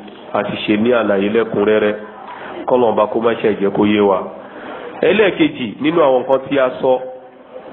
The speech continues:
òun náà ni ohun tó gbọ́dọ̀ jẹ́ ìbáṣepọ̀ láàrin àwa àti ànábì Ọlọ́run ọba. A dẹ̀ sọ fún wa ipò wo ni ànábì wà,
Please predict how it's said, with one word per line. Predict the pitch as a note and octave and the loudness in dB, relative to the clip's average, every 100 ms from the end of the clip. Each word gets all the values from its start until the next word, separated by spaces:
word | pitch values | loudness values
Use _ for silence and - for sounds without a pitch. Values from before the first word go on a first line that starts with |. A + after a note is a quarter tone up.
| - | -2
òun | A#2+ C3 | 2 4
náà | E3 F3 C#3+ | 4 2 2
ni | C#3+ | 0
ohun | C#3+ | 0
tó | - | 0
gbọ́dọ̀ | D#3+ E3+ D#3+ C#3 - | 2 2 4 0 0
jẹ́ | C3 C#3 D3+ - - - - - - - B2+ | 0 2 2 -2 -8 -14 -14 -14 -16 -6 0
ìbáṣepọ̀ | A#2+ C3+ D3 D3 D3 C#3 B2 F#2 - - - - - | 2 2 0 0 -2 2 0 0 -10 -20 -20 -20 -6
láàrin | A#2 D3+ C#3 B2+ C#3 | 0 2 2 2 2
àwa | B2+ A2+ A2+ A2 - - - | 2 2 2 0 -6 -18 -4
àti | G#2+ G2+ A#2 | -2 -2 0
ànábì | G#2 G#2 B2 A#2+ | 0 2 0 2
Ọlọ́run | A2 A2+ G#2+ G2+ | 2 4 4 2
ọba. | F#2+ F#2+ F2+ - - - - - - - | 2 0 -2 -10 -20 -20 -16 -14 -14 -2
A | B2 | 0
dẹ̀ | A#2+ A2+ | 0 0
sọ | C#3 C3 | 0 0
fún | D#3 | 2
wa | C#3 A#2+ - - - - - - | 2 2 -2 -16 -20 -20 -20 -4
ipò | C3+ C3+ B2 | 0 0 2
wo | A#2+ C3 | 4 4
ni | C3 | 4
ànábì | A#2+ A2+ C#3 C3+ | 2 2 2 2
wà, | B2 A2+ | 4 2